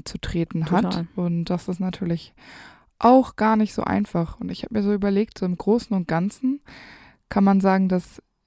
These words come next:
Speaker 1: so Liebe, die Neville erfahren hat, sehr an Bedingungen geknüpft ist.
Speaker 2: Mhm.
Speaker 1: Also ich glaube schon, dass sie stolz waren und an sich glaube ich auch, dass Neville ihnen was wert ist. Aber
Speaker 2: Ja, aber das zeigen sie halt
Speaker 1: genau,
Speaker 2: nicht so,
Speaker 1: und
Speaker 2: ne?
Speaker 1: es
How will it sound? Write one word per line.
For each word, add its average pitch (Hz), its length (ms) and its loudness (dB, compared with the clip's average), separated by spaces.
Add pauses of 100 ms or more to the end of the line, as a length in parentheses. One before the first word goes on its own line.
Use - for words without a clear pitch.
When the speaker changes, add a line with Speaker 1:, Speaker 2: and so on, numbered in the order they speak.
(220)
Speaker 1:
so 185 160 0
Liebe, 220 560 6
die 220 180 2
Neville 196 320 4
erfahren 196 460 2
hat, 196 240 0
sehr 214 480 2 (380)
an 175 360 2
Bedingungen 233 640 4
geknüpft - 520 2
ist. 269 140 4
Speaker 2:
Mhm. 190 380 4
Speaker 1:
Also 190 100 8
ich 185 80 2
glaube 175 200 4
schon, 180 260 0
dass 185 140 0
sie 170 100 0
stolz - 560 0
waren 175 260 2
und 160 300 -6 (180)
an 170 140 -2
sich - 320 -4
glaube 175 220 2
ich - 120 -6
auch, 165 120 0
dass - 300 -4 (580)
Neville 165 360 2
ihnen 170 240 2
was 151 240 -2
wert 180 280 2
ist. - 340 -2 (600)
Aber 202 340 8
Speaker 2:
Ja, 214 100 8
aber 214 120 6
das 214 80 -2
zeigen 175 280 0
sie 156 220 -6
halt 156 160 -2
Speaker 1:
genau, 208 240 10
Speaker 2:
nicht - 120 6
so, 180 60 4
Speaker 1:
und 156 100 -2
Speaker 2:
ne? 180 200 -2 (160)
Speaker 1:
es - 260 2